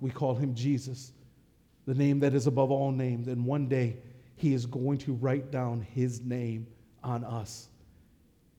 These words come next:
And he's gonna write down the name of God on us. It'll probably have some Spanish dialect. I'm sorry.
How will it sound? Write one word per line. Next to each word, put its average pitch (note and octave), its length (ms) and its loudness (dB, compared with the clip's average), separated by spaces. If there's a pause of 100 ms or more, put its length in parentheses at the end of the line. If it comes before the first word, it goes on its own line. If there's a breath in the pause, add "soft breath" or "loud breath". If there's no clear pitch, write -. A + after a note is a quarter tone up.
(200)
And G#2 140 -4
he's B2+ 140 0
gonna C3+ 120 0
write C3 300 0
down A#2+ 340 2 (840)
the B2 100 2
name C3 300 4
of A2+ 180 0
God A#2 420 4 (240)
on B2 200 0
us. A#2 380 0 (180 loud breath)
It'll C3+ 160 0
probably C3 420 -2
have A#2+ 300 -2
some A#2+ 180 -6
Spanish A#2+ 540 -4
dialect. A2+ 600 -6
I'm G#2+ 120 -12
sorry. G#2+ 400 -10